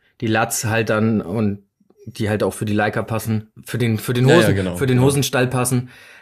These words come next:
Speaker 2: Ja,
Speaker 1: Ähm,
Speaker 2: ja, oh ja, ja.
Speaker 1: und, ähm, genau. Also da
Speaker 2: Gut.
Speaker 1: passt schon mal.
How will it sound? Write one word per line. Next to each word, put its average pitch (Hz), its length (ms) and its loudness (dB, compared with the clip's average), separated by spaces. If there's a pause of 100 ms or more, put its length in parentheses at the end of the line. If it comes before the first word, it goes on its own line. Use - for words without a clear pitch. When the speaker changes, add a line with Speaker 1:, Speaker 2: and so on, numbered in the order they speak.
(100)
Speaker 2:
Ja, 117 180 -2
Speaker 1:
Ähm, 151 240 6
Speaker 2:
ja, 151 200 -2
oh 165 200 2
ja, 107 340 0
ja. 101 140 -10 (300)
Speaker 1:
und, 110 680 2
ähm, 101 460 -2 (160)
genau. 76 340 -10 (2000)
Also 95 240 -6
da 90 400 -4
Speaker 2:
Gut. - 360 -16
Speaker 1:
passt - 480 -8
schon 101 240 -6
mal. 85 240 -4